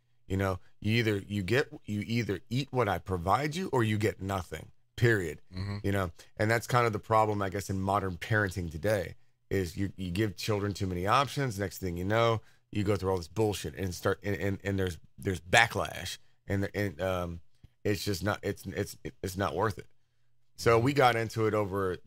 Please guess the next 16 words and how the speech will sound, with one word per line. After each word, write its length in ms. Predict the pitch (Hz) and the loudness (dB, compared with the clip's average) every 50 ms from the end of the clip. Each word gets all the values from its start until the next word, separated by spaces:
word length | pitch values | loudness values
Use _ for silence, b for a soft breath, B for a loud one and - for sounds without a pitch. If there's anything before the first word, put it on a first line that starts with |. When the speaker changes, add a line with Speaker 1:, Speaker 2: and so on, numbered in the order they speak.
| 92 92 | -4 0
Speaker 1:
that 320 | 113 113 110 110 113 - - | 2 4 4 4 4 0 -2
and 160 | - 90 85 | -10 -10 -4
something 320 | - 110 101 85 87 87 92 | -2 -2 -2 -2 -2 -2 0
else. 400 | 101 104 95 90 87 85 - - - - _ _ _ _ _ _ _ | 0 0 0 0 -2 -6 -8 -14 -18 -20 _ _ _ _ _ _ _
Um, 540 | - 104 104 101 98 95 90 90 90 90 87 - - - - - _ _ _ _ - | 2 4 4 4 4 2 0 -2 -4 -6 -8 -10 -16 -20 -20 -20 _ _ _ _ 0
the 100 | 123 120 | 0 4
good 240 | 113 170 208 208 - | 6 4 4 6 4
thing 240 | 156 139 120 117 | 0 2 4 2
was, 260 | 110 107 104 104 101 95 | 4 4 4 2 0 -2
is 140 | 98 87 | -4 -2
like, 240 | 101 104 101 87 101 | 0 0 0 2 0
you 60 | 104 | 0
know, 180 | 101 101 101 101 | 0 2 2 2
we, 180 | 101 107 101 85 | 2 0 -2 -2
we, 300 | 101 110 113 110 104 - | -2 -2 -2 -2 -2 -4
we, 280 | 95 104 110 110 98 | -2 -2 -2 -2 -2